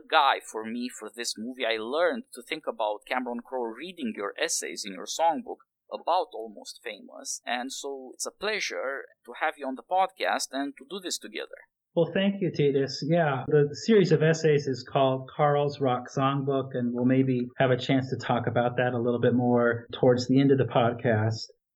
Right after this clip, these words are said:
Speaker 2: But yeah, Almost Famous was a movie, you know, came out in two thousand, and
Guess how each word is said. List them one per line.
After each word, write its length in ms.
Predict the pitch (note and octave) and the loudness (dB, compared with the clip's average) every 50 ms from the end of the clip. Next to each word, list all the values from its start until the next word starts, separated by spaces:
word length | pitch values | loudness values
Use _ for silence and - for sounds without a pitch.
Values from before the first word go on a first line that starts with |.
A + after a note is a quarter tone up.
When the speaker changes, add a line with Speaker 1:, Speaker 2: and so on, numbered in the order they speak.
| _ | _
Speaker 2:
But 220 | C#3+ C#3 C#3+ C#3 D3+ | 4 4 4 6 6
yeah, 240 | G3+ A#3 A#3+ G3 | 6 6 6 6
Almost 400 | D#3 E3+ F#3+ G3 G#3 G3 G3+ - | 4 4 4 4 2 2 -2 -4
Famous 560 | - F3 F3+ F#3 F#3 F#3+ F#3 F#3 - - - - - | -2 -2 0 0 0 0 0 -2 -4 -8 -12 -8 -4
was 240 | C3+ C#3+ C#3+ C3+ D3 | 0 0 2 2 2
a 40 | |
movie, 680 | C#3+ C#3+ D3+ D#3 D#3 D#3 D#3+ D#3 D#3 D#3 D3+ D3+ C#3+ - - - - - | 2 2 2 2 2 2 2 2 2 2 2 0 0 -2 -4 -12 -6 2
you 100 | C#3+ C3+ | 4 4
know, 120 | C3 B2+ | 4 4
came 200 | B2+ - E3 D#3+ | 4 4 6 6
out 160 | D#3 D3+ C3+ | 6 6 4
in 80 | B2+ C3+ | 2 -2
two 220 | - - D#3+ D#3+ | 0 2 2 2
thousand, 840 | D3 - D3 C#3 C3+ C3+ C3+ C3+ C3+ D3 C#3 C3+ C3+ C#3 C#3 C3+ C3+ C3 | 4 6 6 6 6 6 6 4 4 4 6 6 4 4 2 -2 -2 -2
and 480 | B2+ B2+ B2+ B2+ B2 B2 B2 B2 A#2+ | -2 0 2 2 4 6 8 6 6